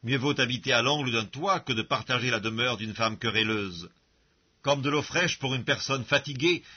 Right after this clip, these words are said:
ainsi est une bonne nouvelle venant d'une terre lointaine. Comme une fontaine troublée et une source corrompue, ainsi est le juste qui chancelle devant le méchant. Il n'est pas bon de manger beaucoup de miel,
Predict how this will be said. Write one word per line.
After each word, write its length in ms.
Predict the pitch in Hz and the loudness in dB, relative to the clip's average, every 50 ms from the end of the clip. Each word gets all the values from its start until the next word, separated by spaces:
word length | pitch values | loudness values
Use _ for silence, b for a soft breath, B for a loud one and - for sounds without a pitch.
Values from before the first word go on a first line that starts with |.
| B B B | B B B
ainsi 480 | - 143 160 160 - - - 180 175 151 | -2 0 2 2 2 0 0 2 2 0
est 100 | 143 - | 0 0
une 140 | 123 127 117 | -2 -4 0
bonne 200 | 104 127 120 123 | 2 2 2 2
nouvelle 520 | 131 135 131 151 175 175 170 151 135 120 | -2 -2 2 2 4 4 4 2 0 0
venant 320 | 95 123 131 127 131 131 123 | -2 -2 -2 0 -2 -2 -2
d'une 200 | 117 127 117 107 | -2 -4 -4 -2
terre 220 | - 131 120 101 | -2 0 0 0
lointaine. 680 | 104 113 123 117 101 - 123 120 117 107 104 101 95 87 - _ B B B B B B B B | 0 0 0 -2 2 2 2 2 2 0 -4 -8 -10 -12 -16 _ B B B B B B B B
Comme 160 | - 160 165 | 0 2 2
une 100 | 170 151 | 2 2
fontaine 460 | - 175 175 170 - 180 180 170 - | 2 0 0 2 2 2 0 0 -2
troublée 360 | 131 151 185 185 170 185 202 208 208 180 | -4 -6 -4 -2 2 4 4 4 4 4
et 80 | 151 | 2
une 120 | 147 143 123 | 0 -2 -4
source 340 | - - 156 160 123 - | -4 -2 -2 -2 -2 -4
corrompue, 680 | - - 170 156 156 165 160 143 - 185 214 220 190 b b b b b b | -2 0 2 2 2 0 -2 -2 -4 -6 -6 -6 -6 b b b b b b
ainsi 680 | 151 156 160 147 - - - 175 175 160 147 131 139 - | 0 0 2 2 2 0 0 0 0 0 0 -2 -2 0
est 100 | 165 147 | 0 2
le 140 | 139 143 139 | 2 2 2
juste 380 | 120 175 220 185 - - 143 - | 2 0 -2 -2 -2 -4 -6 -4
qui 120 | 131 123 | -4 -4
chancelle 720 | 107 - 151 156 135 - - 202 202 180 160 135 120 110 | -2 0 -2 -2 0 0 0 2 2 2 0 0 0 0
devant 240 | 98 123 113 113 113 | 0 -2 -2 0 0
le 80 | 113 110 | -2 0
méchant. 440 | 113 120 113 - - 156 156 147 - - _ _ _ _ B B B B B B B B B B | 0 0 0 0 0 -2 -2 -4 -8 -16 _ _ _ _ B B B B B B B B B B
Il 140 | 156 143 143 | -2 0 2
n'est 120 | 147 143 | 2 2
pas 120 | 127 135 | 2 2
bon 240 | 135 139 165 170 160 | 2 2 0 0 2
de 140 | 131 131 123 | 2 0 0
manger 480 | 117 127 147 151 147 135 107 131 156 147 | 2 2 2 2 2 0 2 2 0 2
beaucoup 320 | 113 143 156 - 151 151 | 2 0 -2 0 0 0
de 80 | 147 147 | 0 0
miel, 440 | 147 165 190 202 196 170 151 120 | 0 0 0 0 0 -2 -2 -4